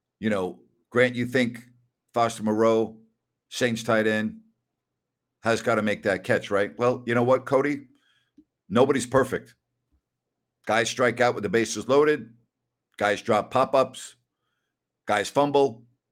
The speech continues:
Quarterbacks make bad reads and throw interceptions. Officials make bad calls. Players miss free throws with the game on the line. He dropped the ball, Cody. You know, it's not the first guy in the world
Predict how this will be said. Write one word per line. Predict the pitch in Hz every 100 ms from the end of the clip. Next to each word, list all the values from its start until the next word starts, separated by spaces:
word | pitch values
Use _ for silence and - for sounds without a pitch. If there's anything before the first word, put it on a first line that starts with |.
| _ -
Quarterbacks | 135 117 110 104 110
make | 107 104
bad | 104 101
reads | 104 147 143 117
and | 98
throw | 120 107
interceptions. | 101 92 87 180 - 127 123 - - _
Officials | 98 - 117 117 110 95 - _
make | 101 110 113
bad | 95 92
calls. | - 143 143 135 - - _ _ _ _ _ _ _ _ _ _
Players | 127 123 113 110
miss | 104
free | - 151
throws | 151 147 143 131 120
with | 110 104
the |
game | 87 139 139
on | 131
the | 127
line. | 123 123 123 - -
He | 135
dropped | 165 160
the | 135
ball, | 123 117
Cody. | 107 95 90 87 _ _ 107
You |
know, | 113
it's | 110 139
not | 143
the | 120
first | 135 123 -
guy | 120
in |
the | 101
world | 107 107 90 -